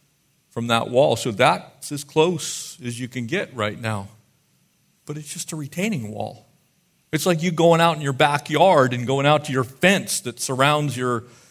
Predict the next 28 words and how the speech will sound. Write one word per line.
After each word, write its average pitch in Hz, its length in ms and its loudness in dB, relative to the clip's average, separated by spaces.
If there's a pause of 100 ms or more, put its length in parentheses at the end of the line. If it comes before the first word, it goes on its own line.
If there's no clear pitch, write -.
(180)
yard 131 560 6
and, 120 280 -4
you 139 80 0
know, 120 140 0
leaning 147 500 -4
on 127 220 2
it 110 140 -4
and 120 140 -10
e-, 113 160 -10
expecting 135 800 -2 (440)
a, 131 200 4
a 131 80 0
great 151 320 2
relationship 139 840 -2
with 135 160 -8
the 120 140 -2
Lord 147 400 2
to 113 100 -4
come 123 360 -2
from 180 280 2
it. 117 100 0
It, 113 240 -4
it, 127 200 -4 (100)
it 131 180 -2
is 131 340 -8
just 180 500 -4
an 123 200 -8
edifice. - 760 -4